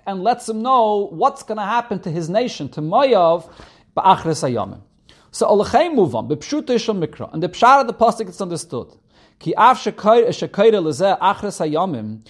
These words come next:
even though the expression used here is achris hayamim, shebepashtos pirushe b'chol makayim b'soiv kol hayamim. Usually,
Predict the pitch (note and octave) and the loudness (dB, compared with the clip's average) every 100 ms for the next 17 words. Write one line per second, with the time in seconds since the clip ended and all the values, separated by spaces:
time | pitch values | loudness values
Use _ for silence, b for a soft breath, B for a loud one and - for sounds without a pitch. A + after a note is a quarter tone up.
0 | b A3+ C4 B3+ A#3 A3+ E3+ D#3 - A3 | b -4 -2 2 4 4 2 -2 0 2
1 | F#3+ F#3 D#3 F3+ A3 D#3+ B2+ B2 B2 - | 2 -2 -4 -2 -4 -4 -8 -6 -8 -2
2 | F3+ F3+ E3+ D#3+ C3+ C3 D#3 B2 G2+ - | 0 0 -2 -6 -4 -2 -2 -4 -10 -10
3 | C#3 E3 A3 A3+ G#3+ - C3+ C3 - D#3 | -10 -2 2 2 0 -6 -6 -6 -8 -6
4 | E3+ D#3 G3+ D#3+ - G#3 F3+ D#3+ F#3+ E3 | -4 -4 -6 -6 -4 -2 0 0 0 -2
5 | B2 B2+ B2+ - G#3 G#3+ G3+ - F#3 E3 | -6 -6 -8 -6 -2 0 -2 -2 0 2
6 | E3 D#3 G#2 A#2+ G#3+ F#3 D#3 C3 B2 | 2 0 -2 -4 -2 -2 -2 -4 -6